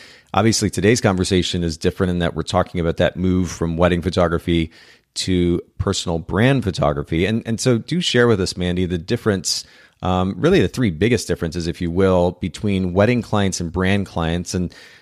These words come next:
how photographers might a-, adapt to each one of those differences.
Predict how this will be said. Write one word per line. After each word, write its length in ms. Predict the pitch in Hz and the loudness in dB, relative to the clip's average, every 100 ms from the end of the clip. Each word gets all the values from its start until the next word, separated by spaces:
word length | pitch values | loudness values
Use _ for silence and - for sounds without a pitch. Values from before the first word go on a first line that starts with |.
| _ | _
how 320 | - - 104 | -10 0 0
photographers 720 | - 104 101 92 92 95 90 82 | 0 0 2 2 2 0 0 2
might 240 | 92 87 | 0 0
a-, 120 | - - | -4 -4
adapt 580 | 85 85 85 - - - | -2 2 2 0 -8 -8
to 100 | - | -4
each 220 | 92 - | -4 -2
one 100 | 92 | -2
of 60 | 85 | 2
those 160 | 80 | 0
differences. 560 | 71 85 82 - - | 0 -4 -4 -8 -10